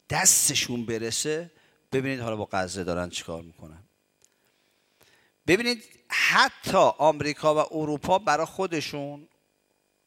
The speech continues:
اسرائیلیا، یک قانونی که همهٔ کشورها قبول داشته باشن، قبول ندارن.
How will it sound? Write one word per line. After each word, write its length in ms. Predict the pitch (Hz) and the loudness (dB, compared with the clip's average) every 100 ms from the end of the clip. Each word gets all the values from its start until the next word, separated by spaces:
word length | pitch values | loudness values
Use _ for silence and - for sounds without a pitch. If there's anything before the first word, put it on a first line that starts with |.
| _ _ _ - | _ _ _ -6
اسرائیلیا، 800 | 123 - 131 123 120 120 104 - - | -2 0 2 0 0 0 -2 -4 -12
یک 880 | 113 131 151 196 233 254 - 220 - | -12 -8 -2 4 4 4 2 0 0
قانونی 1040 | 156 165 160 156 156 170 214 202 180 135 | 6 10 12 10 6 -2 -4 -4 -4 -4
که 220 | 113 135 | -4 -4
همهٔ 360 | 117 131 143 190 | -2 -2 -2 -2
کشورها 400 | 160 131 131 127 | -2 -4 0 -2
قبول 320 | 123 120 123 | -2 -4 -4
داشته 220 | 123 - | -6 -6
باشن، 200 | 123 143 | -8 -8
قبول 280 | 120 101 95 | -8 -8 -10
ندارن. 260 | 80 85 | -16 -20